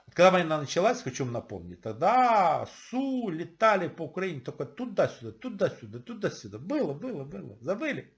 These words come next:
А. А потом наши уже ж научились шарахать. И действительно, щас, э, российские самолеты на территорию Украины лета-, летят боятся, потому что сбивают мгновенно. И,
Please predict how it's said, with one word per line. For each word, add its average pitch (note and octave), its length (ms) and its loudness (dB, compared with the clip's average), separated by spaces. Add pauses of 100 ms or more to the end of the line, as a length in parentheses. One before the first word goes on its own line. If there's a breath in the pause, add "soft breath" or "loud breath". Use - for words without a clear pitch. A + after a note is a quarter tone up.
(120)
А. G3 400 -16 (600 loud breath)
А - 100 -14
потом C4+ 360 -6
наши B3+ 240 0
уже G3+ 200 -4
ж - 80 -10
научились F#3+ 760 -8
шарахать. D3+ 640 4 (120)
И D#3+ 240 -6
действительно, C3 640 -6
щас, G#3 440 0 (440 loud breath)
э, B2+ 560 6
российские B2+ 640 -4
самолеты C#3+ 440 -6
на D3 200 6
территорию B2+ 680 -4
Украины A3 360 -2
лета-, C#3+ 360 -2
летят B2+ 420 -4
боятся, F2+ 520 -2
потому A#2+ 220 -12
что A#2+ 100 -14
сбивают C3 480 2
мгновенно. A2+ 500 -8 (1000 loud breath)
И, D3 380 -6